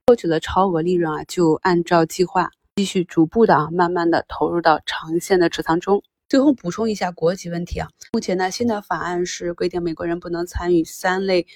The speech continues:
先进芯片以及相关半导体设备的事宜，而传统的芯片呢，还是可以参与的。那这个新的法案呢，主要从高性能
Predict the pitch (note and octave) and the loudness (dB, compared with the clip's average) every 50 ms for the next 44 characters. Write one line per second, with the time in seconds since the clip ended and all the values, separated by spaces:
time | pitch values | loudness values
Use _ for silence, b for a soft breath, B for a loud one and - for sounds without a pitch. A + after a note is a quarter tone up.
0 | B B B B - - - G#3+ G3+ G#3 G#3+ G3+ - F#3+ D#3+ E3+ - F3 E3+ E3+ | B B B B -18 -4 0 0 2 2 0 -2 -2 -4 -4 -2 -2 -4 -2 -2
1 | F3+ E3+ D#3+ D#3 D#3+ - - D#3+ - - F3 F3 F3 F3+ F3 F3 F3+ E3 D#3+ D#3+ | -2 -2 0 -2 -2 -4 -6 -8 -6 -4 -4 -2 -2 -4 -4 -4 -4 -4 -2 -2
2 | D#3+ E3+ - - - D#3 E3 - - - F3 E3 E3+ D#3+ D#3+ D#3 D3+ D#3+ - - | -4 -4 -6 -6 -6 -6 -6 -6 -6 -4 -4 -4 -2 -4 -4 -2 -4 -4 -4 -4
3 | - F#3 F3 D#3 D#3+ F3 - B B B B B B F3 F3 F3 - F3 E3 E3+ | -2 -2 0 2 0 0 -2 B B B B B B -2 -2 0 -2 -2 -2 -2
4 | G3+ - G3+ D#3+ D#3+ E3+ - - E3 E3+ E3 D#3 D3+ D#3+ D#3+ - - - E3+ D#3+ | -2 -2 -2 -2 -2 -2 -4 -6 -4 -4 -4 -4 -4 -6 -10 -10 -4 -4 -4 -2
5 | D#3+ - - E3+ F3+ F3 D#3+ - - - - _ _ _ _ _ B3+ A#3+ B3 C4 | 0 0 0 2 2 0 0 -2 -4 -10 -10 _ _ _ _ _ 2 2 4 2
6 | A#3 A#3 - C4 B3 B3 B3 A#3+ G#3+ F3+ F3+ F#3 F#3+ F#3 F3 F3+ F3+ D#3+ D#3+ E3+ | 2 2 0 0 0 0 0 2 0 0 2 2 2 2 2 0 0 -2 -2 -2
7 | F3+ F#3 - - - E3 E3 F#3+ G3 B B B B B B _ _ A3+ A3 A3 | -2 -2 -4 0 2 4 4 4 2 B B B B B B _ _ 2 4 4
8 | A#3 - - G3+ F#3+ F#3 F3+ E3 E3 E3+ F#3 - | 2 0 0 2 4 4 4 4 4 2 2 0